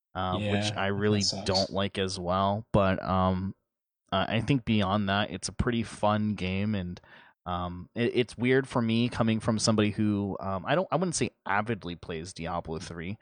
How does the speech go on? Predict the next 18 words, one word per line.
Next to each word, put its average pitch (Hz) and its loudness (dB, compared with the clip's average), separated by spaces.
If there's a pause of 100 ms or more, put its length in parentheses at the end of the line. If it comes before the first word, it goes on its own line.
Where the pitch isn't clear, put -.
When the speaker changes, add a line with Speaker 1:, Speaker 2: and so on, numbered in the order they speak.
(360)
Speaker 1:
but 107 4
I 110 2
enjoy 123 4
playing 107 0
Diablo 98 0
three 98 -6
when 98 0
a 95 -2
new 92 -2
season 92 -4
comes 101 -6
out, 101 -2
and 90 -6
I - -4
usually 95 -4
play 92 0
it, 92 -2
um, 87 -4